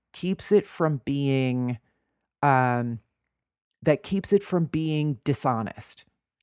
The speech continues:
And there is, I think the dishonesty is a key element of the moisture.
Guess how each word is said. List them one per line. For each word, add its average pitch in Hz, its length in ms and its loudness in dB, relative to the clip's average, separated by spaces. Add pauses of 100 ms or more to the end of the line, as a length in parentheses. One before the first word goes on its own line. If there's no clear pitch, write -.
(160)
And 147 240 0 (320)
there 147 260 0
is, 151 260 -2 (400)
I 151 140 2
think 190 200 0
the 170 80 0
dishonesty 151 840 0
is 143 140 -2
a 117 80 -6 (360)
key 147 520 -4 (880)
element 117 600 0 (420)
of 127 520 0 (880)
the 151 80 4
moisture. 120 580 -4